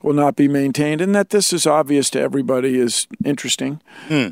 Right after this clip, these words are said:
Speaker 1: Uh, so we'll see what happens in the coming years, but I think the pendulum's gonna swing back hard
Speaker 2: All right.
Speaker 1: in the U S.
Speaker 2: Bill Nye, giving us hope.
Speaker 1: Well, you gotta be optimistic, but, uh, you know,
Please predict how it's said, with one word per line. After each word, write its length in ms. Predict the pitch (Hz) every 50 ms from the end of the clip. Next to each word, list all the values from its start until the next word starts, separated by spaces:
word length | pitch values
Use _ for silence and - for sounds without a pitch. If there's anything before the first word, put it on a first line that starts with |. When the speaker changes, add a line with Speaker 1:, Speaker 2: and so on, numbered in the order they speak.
| - _ -
Speaker 1:
Uh, 240 | - 160 - - 165 156
so 340 | - - 190 185 175 170 170
we'll 220 | 160 160 170 160
see 240 | - - 185 190 185
what 160 | 175 165 151
happens 500 | 160 170 170 170 - 156 151 143 123 -
in 120 | 147 147 143
the 80 | 135
coming 340 | 123 - 151 151 156 147 143
years, 260 | 147 160 165 156 135
but 140 | - - 135 135
I 60 | 135
think 220 | - 170 170 -
the 80 | - 127
pendulum's 560 | - - 170 180 185 156 160 160 151 143 123
gonna 200 | 120 143 143 127
swing 440 | - - - 165 170 170 165 160 143
back 260 | 151 156 156 143 -
hard 560 | - - - 170 170 156 143 127 120 117 - -
Speaker 2:
All 160 | - - 233 262
right. 600 | 202 131 135 190 285 339 240 220 180 151 143 143
Speaker 1:
in 60 | 143 143
the 40 |
U 200 | 147 147 143 143
S. 420 | 143 135 120 - - - - - -
Speaker 2:
Bill 280 | - 302 349 381 349
Nye, 560 | 294 269 226 180 143 110 95 92 87 85 80 78 80 _
giving 280 | - 294 370 370 392 392 392
us 160 | 403 381 -
hope. 380 | - - 233 190 110 _ _ - _ _ _ -
Speaker 1:
Well, 220 | 214 208 190 190
you 80 | 196 196
gotta 220 | 190 226 240 240
be 140 | 214 214 208
optimistic, 560 | 196 196 180 - 185 196 226 214 - 185 160
but, 200 | 165 180 185 185
uh, 180 | 90 87 98 - _ _ _ _ _ - - -
you 140 | 254 247
know, 180 | 247 269 -